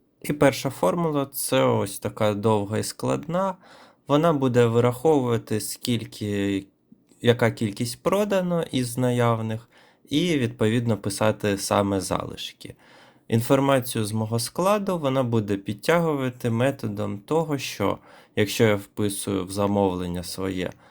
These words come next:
назву, то співпадаюча назва буде вираховувати кількість, яка була в чеку продажі. Ну а наступне форматування — це про зручність кольору. Що якщо в мене залишки в нулі, тобто товар закінчився,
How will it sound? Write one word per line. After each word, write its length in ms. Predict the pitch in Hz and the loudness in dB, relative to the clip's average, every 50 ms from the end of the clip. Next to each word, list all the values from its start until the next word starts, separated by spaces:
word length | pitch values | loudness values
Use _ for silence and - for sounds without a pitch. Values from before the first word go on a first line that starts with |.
| - - _ _ - | -20 -20 _ _ -2
назву, 680 | 127 156 170 190 196 180 165 160 160 165 165 165 170 _ _ _ _ _ _ _ _ _ _ | 0 2 4 2 2 0 -2 -4 -6 -6 -6 -8 -8 _ _ _ _ _ _ _ _ _ _
то 500 | - 123 123 120 120 113 110 110 104 104 107 - - - - _ _ _ _ _ _ _ _ _ | 4 4 6 8 6 6 4 2 0 0 -2 -6 -8 -12 -20 _ _ _ _ _ _ _ _ _
співпадаюча 1080 | - - - - - - 117 117 - 123 120 110 113 113 110 110 101 101 - - 123 | -12 -12 -12 -12 -4 -4 -4 -2 2 2 4 6 6 6 6 4 2 0 0 -2 0
назва 420 | 131 151 175 180 165 151 139 131 120 | 0 2 2 2 0 0 -2 -2 -2
буде 300 | 113 123 135 127 123 117 | 0 0 0 2 2 2
вираховувати 800 | 104 104 101 101 98 98 - 113 117 117 110 101 - - 101 | 2 2 2 2 2 0 2 2 4 4 4 2 0 -2 -6
кількість, 600 | 98 - - 113 110 113 117 - - - - - | -6 -4 -4 -4 -4 -4 -6 -10 -12 -12 -8 -6
яка 360 | - 87 - - 98 101 104 98 | -6 -8 -4 0 2 2 2 2
була 320 | 92 92 90 87 90 92 | 0 -2 0 2 2 2
в 140 | 87 87 - | 2 -2 -6
чеку 420 | - - - 98 90 - - 90 | -8 -2 -2 -2 -2 -2 -6 -10
продажі. 640 | - - - - 71 - - - - - - - - - _ _ _ _ _ _ _ _ _ _ - - | -8 -4 -4 -4 -4 -6 -10 -18 -18 -18 -16 -18 -20 -20 _ _ _ _ _ _ _ _ _ _ -2 2
Ну 100 | 135 143 | 4 6
а 80 | 135 | 6
наступне 480 | 127 117 113 - - - 120 120 120 117 | 6 4 2 0 2 -2 0 2 2 0
форматування — 800 | 120 - 120 123 123 131 127 - 151 151 170 190 202 214 190 170 151 - | 2 2 2 2 4 0 0 2 2 4 6 4 4 4 0 -2 -2 -4
це 220 | - - 156 156 | -2 0 0 0
про 280 | 151 - 135 127 123 113 | 0 2 4 4 4 4
зручність 840 | 113 120 117 135 151 147 - - - 120 117 117 117 - - - - | 4 2 2 2 2 0 -4 -6 -2 -2 -2 0 -2 -4 -8 -10 -12
кольору. 560 | - - 90 87 80 76 80 82 - - - - _ _ _ _ _ _ _ _ _ _ | -4 -2 -2 -2 -2 -2 -6 -8 -8 -10 -14 -14 _ _ _ _ _ _ _ _ _ _
Що 220 | - - - 120 113 | -14 -4 2 4 4
якщо 420 | 110 110 - - - - 123 117 | 4 4 2 -2 0 2 2 4
в 40 | 110 | 4
мене 280 | 113 110 107 110 110 | 4 4 4 4 4
залишки 580 | 110 113 110 110 110 110 - - _ - 113 107 | 4 2 2 2 0 -2 -4 -8 _ 0 0 0
в 160 | 104 107 113 | 0 0 0
нулі, 360 | 120 127 135 147 170 202 214 | 0 0 2 2 0 0 0
тобто 400 | 202 - 113 107 - - - 104 | -2 0 -2 -2 -2 -4 -14 -14
товар 300 | - - 104 98 101 98 | -4 -2 2 2 2 2
закінчився, 840 | 95 - 101 98 - - 92 92 92 - - 101 - - - - 98 | 2 -2 -4 -4 -4 -4 -4 -4 -4 -4 -8 -8 -8 -6 -8 -8 -8